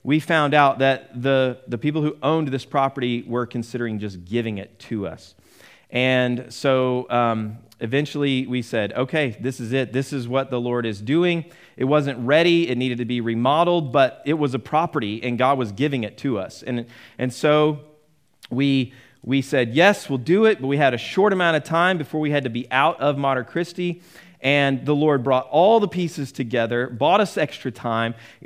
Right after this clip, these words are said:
allowed us to find a contractor who could come in here and remodel the space, get it ready.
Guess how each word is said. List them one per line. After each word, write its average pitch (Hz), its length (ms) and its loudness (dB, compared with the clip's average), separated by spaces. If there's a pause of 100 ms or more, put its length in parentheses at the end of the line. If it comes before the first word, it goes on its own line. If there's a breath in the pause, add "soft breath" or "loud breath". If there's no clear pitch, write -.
(120)
allowed 160 360 4
us 185 140 -2
to 170 80 -2
find 185 320 2
a 185 40 0
contractor 170 600 2
who 143 140 0
could 127 180 -8
come 196 240 0
in 190 100 -2
here 165 220 -2
and 131 140 -4
remodel 143 440 2
the 170 100 -2
space, 127 420 -4
get 147 180 2
it 208 160 2
ready. 127 340 0